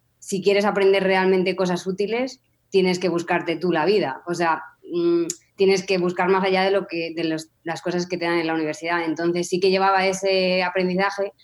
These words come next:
y lo aproveché mucho. Y entonces en una clase de veinte personas que éramos en la F P, que fue increíble cam-, pasar de setenta a veinte, el, el aprendizaje con los profesores era mucho más cercano y entonces pues yo ganaba las dos cosas, el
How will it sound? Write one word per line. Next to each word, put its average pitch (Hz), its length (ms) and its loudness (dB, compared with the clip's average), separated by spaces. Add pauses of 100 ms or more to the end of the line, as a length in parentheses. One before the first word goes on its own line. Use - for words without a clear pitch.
(240)
y 208 140 0
lo 190 120 4
aproveché 170 540 0
mucho. 196 540 0
Y 180 100 0
entonces 180 240 2
en 175 80 6
una 185 140 2
clase 190 260 -2
de 160 60 -2
veinte 175 280 -2
personas 175 500 -2
que 175 80 -6
éramos 165 240 -2
en 156 80 -10
la 160 60 -4
F 151 180 -8
P, 165 260 -4 (100)
que 139 180 -16
fue 156 120 -8
increíble 151 520 -4
cam-, 147 460 -8
pasar 160 300 -4
de 160 180 -4
setenta 165 420 -2
a 139 60 -4
veinte, 170 400 -2 (480)
el, 160 1080 0
el 165 240 -6
aprendizaje 165 540 -4
con 185 140 0
los 180 80 0
profesores 180 400 -2
era 170 140 0
mucho 175 240 4
más 170 180 2
cercano 185 640 0
y 175 200 2
entonces 165 360 0
pues 170 160 -2
yo 180 120 2
ganaba 180 260 2
las 165 160 -2
dos 160 140 -8
cosas, 185 420 -4
el 160 160 -6